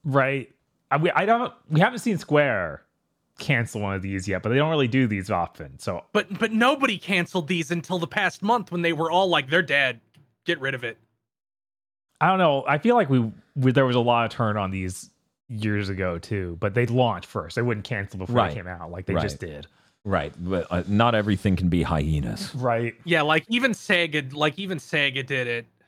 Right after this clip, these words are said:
Speaker 2: And this one doesn't seem like it prob-, seems like it probably wasn't that expensive. So I, I think the, "Well, just, just kill it," will be a lot more likely.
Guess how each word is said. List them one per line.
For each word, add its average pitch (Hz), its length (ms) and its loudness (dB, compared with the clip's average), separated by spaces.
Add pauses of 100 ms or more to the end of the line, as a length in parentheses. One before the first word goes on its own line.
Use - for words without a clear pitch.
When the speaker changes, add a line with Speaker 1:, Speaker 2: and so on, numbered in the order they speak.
(1160)
Speaker 2:
And 175 160 0
this - 160 -2
one 240 160 -2
doesn't 160 320 -2
seem 170 260 -6
like 165 200 0
it 135 120 -18
prob-, 156 260 -4
seems 180 220 -6
like 175 120 -4
it - 100 -10
probably 151 400 -2
wasn't 127 500 -6
that 113 240 0
expensive. 254 840 -6
So 147 340 -6
I, 151 240 0
I 151 140 0
think - 260 -8
the, 147 220 0 (400)
"Well, 160 140 -2
just, 160 260 -6
just 160 160 -6
kill 147 240 0
it," 117 100 -8 (480)
will 151 140 -2
be 156 160 -2
a 143 60 0
lot 135 300 0 (160)
more 143 220 -2
likely. 185 560 -4